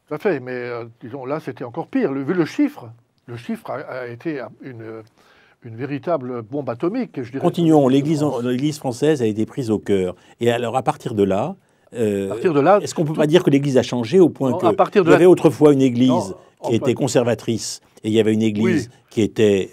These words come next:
Speaker 2: euh, disons, vraiment ouverte, libérale, et cetera, et que petit à petit,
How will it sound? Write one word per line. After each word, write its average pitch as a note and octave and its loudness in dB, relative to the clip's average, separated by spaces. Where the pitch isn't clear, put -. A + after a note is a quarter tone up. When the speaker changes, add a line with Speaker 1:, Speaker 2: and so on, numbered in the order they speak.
Speaker 2:
euh, F#2 -6
disons, G2 -6
vraiment A2 2
ouverte, A2 0
libérale, G2+ 0
et F#2+ -2
cetera, D#3+ -6
et A2+ -2
que A2 6
petit D3 2
à G#2+ 4
petit, G3 -6